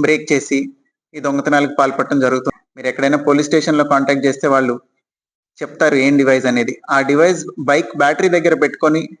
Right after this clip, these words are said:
సేఫ్ జోన్ అని ఒక హండ్రెడ్ మీటర్స్ మార్క్ చేసుకుంటే అది దాటితే మీకు అలర్ట్ వస్తుంది, మీ బండి మీ దగ్గర నుంచి వెళ్ళిపోతుంది అని. So,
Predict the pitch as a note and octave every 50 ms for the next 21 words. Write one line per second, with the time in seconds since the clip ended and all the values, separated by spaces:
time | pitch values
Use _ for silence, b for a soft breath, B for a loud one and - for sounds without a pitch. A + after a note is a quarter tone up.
0 | _ _ _ _ - - D#3+ E3 F3 E3 D#3+ D3+ D#3+ E3 E3 D#3+ D#3 D#3 D#3+ D3+
1 | C#3+ C#3+ C#3 C#3+ C#3 C#3+ D3+ D3 D3+ D3+ D#3 D#3 D3+ - C#3 C3+ C3+ C3 - D3+
2 | C3+ B2+ - - C3+ B2+ A#2+ - - - _ b b b b b b - C3+ B2+
3 | D3 C3+ C3+ C#3+ D#3 F3 F3 - G3+ F#3+ F3 D#3+ - D3 C#3+ D3+ F3 F#3 F3 D#3+
4 | C3 - - - A2+ G#2+ G#2 - _ _ _ _ _ _ G#3 D#3 C#3 B2 B2 C3+
5 | C#3+ D3+ D#3 D3 D3 C#3 C3 C3 B2+ C#3+ D3 D3+ C#3+ D3 C3+ C3 B2+ - D3+ C#3
6 | - C3 B2+ B2+ A#2+ A#2 B2 A#2+ - D3+